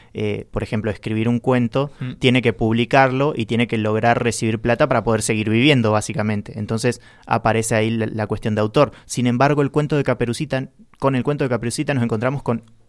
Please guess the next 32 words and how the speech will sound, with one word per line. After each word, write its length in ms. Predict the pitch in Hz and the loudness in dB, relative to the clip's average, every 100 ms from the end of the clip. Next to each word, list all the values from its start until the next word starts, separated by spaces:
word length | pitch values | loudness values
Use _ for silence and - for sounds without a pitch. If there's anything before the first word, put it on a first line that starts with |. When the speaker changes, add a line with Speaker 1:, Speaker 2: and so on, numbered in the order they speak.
| _ | _
Speaker 1:
ante 320 | - 131 - 156 | 2 2 2 2
otra 240 | 190 180 | 2 0
situación 640 | - 143 139 139 170 160 165 - - - - - _ _ _ | -2 -2 -2 0 -2 -2 -4 -14 -20 -20 -20 -20 _ _ _
que 180 | 147 147 | 0 2
es 100 | 170 | 2
que 140 | - | -2
tiene 300 | 160 160 170 | -2 0 0
otros 300 | 160 170 156 | 0 0 -2
fines. 480 | - 165 135 110 - _ _ _ | -2 -2 -2 -4 -8 _ _ _
Tiene 220 | 156 160 | -2 -2
fines 480 | 143 160 165 175 - _ _ _ | -2 -2 -2 -4 -8 _ _ _
evidentemente 800 | 127 131 151 208 180 180 202 175 | 0 2 2 2 2 2 2 2
didácticos 800 | 120 117 170 - - 117 113 107 | 2 0 0 -2 -6 -2 -2 -2
o 140 | 113 110 | 0 2
de 140 | 110 | 2
una 180 | 120 160 | 2 0
enseñanza 560 | 147 - 117 135 143 139 | 0 0 0 0 0 -2
Speaker 2:
Mm. 60 | |
Speaker 1:
concreta. 560 | 113 110 165 196 110 110 143 | 0 0 0 0 -2 -6 -8
Speaker 2:
De 80 | |
hecho, 180 | 131 143 | -6 -4
anotamos 400 | 127 127 123 131 | -4 -4 -4 -4
la 140 | 135 117 | -4 -4
pal-, 280 | 123 - 123 | -6 -6 -10
la, 40 | |
el, 360 | 127 127 120 120 | -8 -8 -8 -8
el 140 | 135 | -10
concepto 320 | 127 131 131 135 | -8 -8 -6 -6
de 100 | 143 | -8
cuento 480 | - 151 139 135 | -4 -2 -2 -2
de 80 | 131 | -4
protección. 800 | 123 127 123 - - 127 127 135 | -4 -8 -10 -12 -8 -6 -6 -8